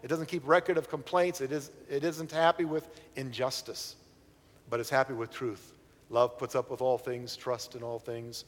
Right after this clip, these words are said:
hopes for all things, endures all things. Love never fails."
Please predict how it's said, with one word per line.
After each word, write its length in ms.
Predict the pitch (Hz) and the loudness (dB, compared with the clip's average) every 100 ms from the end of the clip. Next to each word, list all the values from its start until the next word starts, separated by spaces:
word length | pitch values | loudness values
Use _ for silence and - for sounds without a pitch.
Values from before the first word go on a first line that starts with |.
| - | -2
hopes 380 | 135 135 - - - - | -2 -2 -8 -14 -20 -20
for 160 | - 110 | -6 -2
all 120 | 107 | 0
things, 380 | 101 104 104 95 | -2 -6 -8 -14
endures 460 | 104 107 107 107 104 | -12 -8 -4 -6 -6
all 160 | 104 | -8
things. 380 | 92 98 95 92 - - - - | -8 -10 -10 -16 -20 -20 -20 -4
Love 400 | 101 101 107 - - | 0 0 -2 -8 -16
never 220 | 92 95 | -14 -8
fails." 400 | 123 131 110 | -4 -4 -4